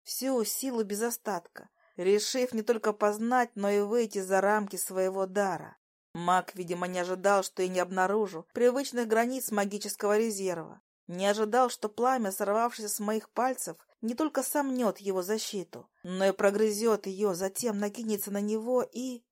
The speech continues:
Раз, и не стало тёмного мага. И исчез за секунду в жадном малином красном пламени. Раскрыв рот, я смотрела на выжженную землю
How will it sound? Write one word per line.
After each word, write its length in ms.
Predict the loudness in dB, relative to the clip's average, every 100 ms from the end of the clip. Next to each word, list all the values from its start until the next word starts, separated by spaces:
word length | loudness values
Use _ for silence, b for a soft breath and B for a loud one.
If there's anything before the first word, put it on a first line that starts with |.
| -2
Раз, 540 | 2 6 4 2 -10 -10 -4
и 80 | -2
не 140 | -2
стало 320 | 0 2 2
тёмного 420 | 2 0 2 2
мага. 420 | 2 0 -2 -10 -18 _ _ -6
И 160 | -2
исчез 400 | -2 0 0 0
за 100 | 0
секунду 680 | -4 -6 -4 -2 0 -2 -6 b _
в 80 | -4
жадном 460 | 4 4 6 2
малином 420 | 2 4 4 2 0
красном 460 | 0 0 0 -2
пламени. 580 | 2 2 0 -6 -14 -20 _ _ 0
Раскрыв 640 | 6 6 4 -2 -4 -2
рот, 300 | 0 0 -2 -6
я 260 | -2 0
смотрела 600 | 0 -4 -4 -2 2 2
на 200 | 2 0
выжженную 460 | 0 0 0 0 0
землю 560 | -2 -2 0 -2 -4